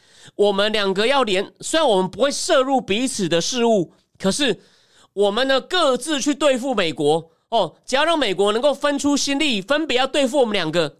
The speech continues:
我们就削弱美国力量。你的用处还在，只是你这么掉漆，那只好大哥自己站出来，就是基本上情况就是这样。所以呢，那什么样叫比较明显？就是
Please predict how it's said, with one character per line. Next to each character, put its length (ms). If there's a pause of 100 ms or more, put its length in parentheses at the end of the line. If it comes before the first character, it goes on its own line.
我 180
们 160
就 120
削 200
弱 160
美 120
国 160
力 100
量。 220 (340)
你 260
的 220
用 260
处 280
还 160
在， 280 (240)
只 160
是 80
你 60
这 140
么 100
掉 240
漆， 400 (220)
那 160
只 120
好 160
大 300
哥 240
自 140
己 100
站 240
出 160
来， 240 (420)
就 140
是 160 (100)
基 140
本 100
上 240 (300)
情 180
况 220
就 140
是 100
这 140
样。 200 (380)
所 140
以 20
呢， 180 (440)
那 120
什 140
么 60
样 100
叫 100
比 120
较 80
明 240
显？ 180
就 80
是 320